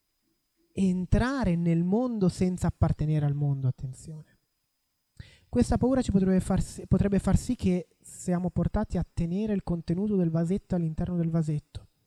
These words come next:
ma non è per questo che Dio ci ha salvato.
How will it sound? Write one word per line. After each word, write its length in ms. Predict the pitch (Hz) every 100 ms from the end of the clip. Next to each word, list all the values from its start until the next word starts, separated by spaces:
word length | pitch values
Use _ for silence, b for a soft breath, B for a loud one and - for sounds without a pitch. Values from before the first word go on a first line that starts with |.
| _ _ _ - b b -
ma 220 | 160 156
non 140 | 156
è 60 | 151
per 180 | 143 139
questo 380 | 151 147 - 135
che 120 | 131
Dio 120 | 131
ci 120 | -
ha 20 |
salvato. 560 | 135 127 131 - - -